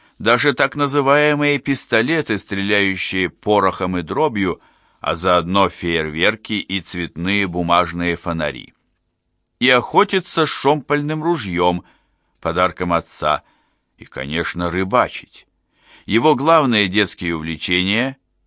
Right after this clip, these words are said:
чтение, рисование и стрельбу с рыбалкой – роднит общее свойство.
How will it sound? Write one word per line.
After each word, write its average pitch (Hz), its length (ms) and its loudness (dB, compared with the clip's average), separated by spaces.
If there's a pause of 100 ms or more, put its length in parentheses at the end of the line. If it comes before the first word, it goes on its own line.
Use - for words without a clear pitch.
(140)
чтение, 107 720 0
рисование 90 800 0
и 85 220 -6
стрельбу 80 680 -6
с - 120 -12
рыбалкой – 127 680 0 (540)
роднит 175 520 0
общее 170 420 -2
свойство. - 760 -10